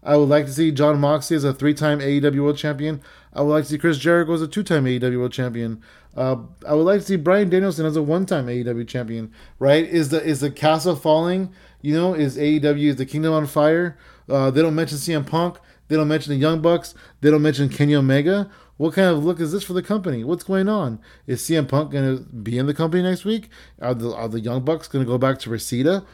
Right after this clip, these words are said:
What's gonna happen? Tune in to Pro Wrestling Nation next week and find out the conclusion of all these answers and more. Only on hypothetical comedy dot com, red dragons radio dot com, and everywhere else you fucking find podcasts.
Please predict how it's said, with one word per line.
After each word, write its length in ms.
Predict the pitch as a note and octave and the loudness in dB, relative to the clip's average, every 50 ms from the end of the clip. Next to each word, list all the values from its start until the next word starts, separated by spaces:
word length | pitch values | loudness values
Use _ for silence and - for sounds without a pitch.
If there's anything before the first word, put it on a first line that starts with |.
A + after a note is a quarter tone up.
| - - _ | -20 -12 _
What's 180 | - C#3+ C#3+ - | -4 -4 0 2
gonna 160 | G3 G3+ G3+ | 4 4 6
happen? 440 | G3+ A#3 B3+ C4 F3 D#3 C3 A#2 - - - _ _ | 6 6 6 4 2 0 -4 -4 -8 -14 -20 _ _
Tune 240 | - - G3+ A3 A3 | -2 2 4 6 6
in 260 | A3+ A3+ G#3+ G3 F#3+ - - - _ _ | 6 6 4 2 0 -6 -16 -20 _ _
to 160 | - G3+ G3+ | 0 0 0
Pro 180 | G3 - G#3 G#3 | 4 6 6 6
Wrestling 280 | G#3+ G#3+ G3+ F3+ G3+ | 8 6 4 4 4
Nation 240 | G3+ G#3+ G#3 F3 F#3+ | 4 4 4 4 2
next 220 | G#3+ G#3+ F#3 - | 0 0 0 0
week 100 | A#3+ B3 | -4 -2
and 140 | G#3 A3+ G3 | -2 -2 0
find 200 | F3+ A3 A3 G#3+ | 2 2 2 4
out 180 | A3+ A#3 G#3 F#3 | 4 2 2 0
the 100 | A3 A3 | -2 -4
conclusion 680 | A3 A#3 A3 - A#3+ C4+ D4 D4 A#3 G#3 D#3+ D3 C#3 - - - _ _ | -2 -4 -2 0 2 4 4 4 4 2 0 0 -4 -6 -12 -20 _ _
of 160 | F3 F3 F#3 | -4 0 4
all 100 | G#3+ A3+ | 4 4
these 180 | A3 A3+ A3 G#3+ | 4 4 2 4
answers 280 | A3 A3 G#3 A3 G3+ | 2 2 2 2 0
and 140 | A#3 A3+ A3 | 2 2 4
more. 400 | A3+ C4+ D4 B3+ D3+ A#2+ A#2 - - _ - _ _ | 4 4 4 4 2 0 -4 -8 -14 _ -20 _ _
Only 320 | - G3 G#3+ A3 A#3 A#3+ A3+ | 0 2 2 4 4 2 2
on 540 | G3 G3 G#3+ A3+ A3+ G#3+ G#3 G#3 G3+ - - - - _ _ _ _ - | 2 2 2 4 4 4 2 2 0 -4 -8 -18 -20 _ _ _ _ -8
hypothetical 580 | - - A3+ A3 G3+ A3 A3 A3 A3 G3 G#3 F3+ | 2 2 2 4 4 4 4 4 2 2 0 0
comedy 260 | F3 G#3+ A3 A3 G#3 | 2 2 4 6 6
dot 200 | G3+ G3 F#3+ F3 | 6 4 4 2
com, 480 | - G#3 B3 B3 A3 F#3+ F#3+ G3 F#3+ - - - - - _ | 0 -2 0 2 2 2 0 0 -4 -6 -12 -20 -20 -20 _
red 220 | - C#3+ F#3 G#3 F#3+ | 0 4 4 4 6
dragons 320 | E3+ G#3+ G#3+ G3+ G3+ F3 | 6 4 6 6 4 4
radio 200 | F3+ G3 G3+ G3+ | 4 4 6 6
dot 180 | G3 G3 F#3 - | 6 4 4 2
com, 480 | - G#3 A3+ A3+ G#3 G3+ G3+ G3+ F#3 - - - _ | 2 2 2 4 4 4 2 0 -2 -6 -12 -20 _
and 160 | - F3 F#3+ G3+ | 0 0 2 4
everywhere 340 | G#3+ A3+ A#3 A3+ G#3 G#3+ | 4 4 4 6 6 6
else 180 | A#3 A#3+ A3+ A#3 | 6 6 4 2
you 280 | A3+ A3+ G#3+ G#3 A3+ A3+ | 0 0 0 0 0 -2
fucking 360 | A3 - A3+ G#3+ A3+ A3+ G#3 | 0 0 0 0 0 -2 0
find 240 | F#3 G#3+ A3+ A#3 - | 0 0 0 0 0
podcasts. 680 | B3 C#4+ D4+ D4+ - - D#3+ B2 G#2+ G#2 - - | 2 4 4 4 4 2 2 2 0 -4 -8 -14